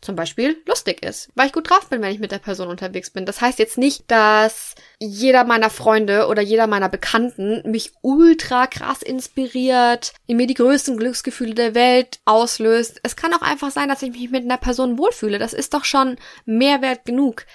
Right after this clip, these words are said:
Also ich meine nicht, dass man jede zweite Person in seinem Leben aussortieren muss, weil die nicht die Erleuchtung bringt. Überhaupt nicht. Aber Menschen, die uns nicht gut tun, von denen sollten wir uns fernhalten. Da sollten wir eine Grenze ziehen. Dafür muss man sich aber erstmal überlegen,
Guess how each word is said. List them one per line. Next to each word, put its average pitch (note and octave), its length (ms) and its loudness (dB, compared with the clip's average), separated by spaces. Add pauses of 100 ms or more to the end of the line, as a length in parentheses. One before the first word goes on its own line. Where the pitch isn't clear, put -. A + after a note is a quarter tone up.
Also A3+ 360 0 (200)
ich - 140 -8
meine A#3+ 240 0
nicht, C4 360 0 (140)
dass - 180 -8
man G#3 220 -4 (200)
jede A#3+ 260 2
zweite A#3 280 2
Person G#3+ 360 0
in G#3 120 -4
seinem G#3 200 0
Leben G#3 220 0
aussortieren G#3+ 600 -2
muss, G#3 320 -2
weil G#3 140 2
die G#3+ 80 -6
nicht G#3+ 200 -4
die - 80 -2
Erleuchtung G#3+ 440 2
bringt. F#3 260 -4
Überhaupt A#3 460 0
nicht. F#3+ 260 -6
Aber G#3 460 2
Menschen, C4 400 0
die A#3 120 -6
uns A3+ 180 -6
nicht A3 200 -8
gut C4+ 220 2
tun, F3 320 0
von G#3 320 -4
denen G3+ 320 0
sollten E3+ 360 -2
wir F3 120 -6
uns F3 160 -10
fernhalten. F#3+ 560 -6
Da - 180 4
sollten F3 380 -2
wir F3+ 60 -4
eine F3+ 160 -6
Grenze G#3 340 -8
ziehen. F#3 380 -12 (1040)
Dafür A3 260 -2
muss A3 160 -4
man G#3+ 140 -4
sich G#3+ 180 -2
aber G3+ 120 0
erstmal G#3+ 340 -2
überlegen, G3+ 720 -2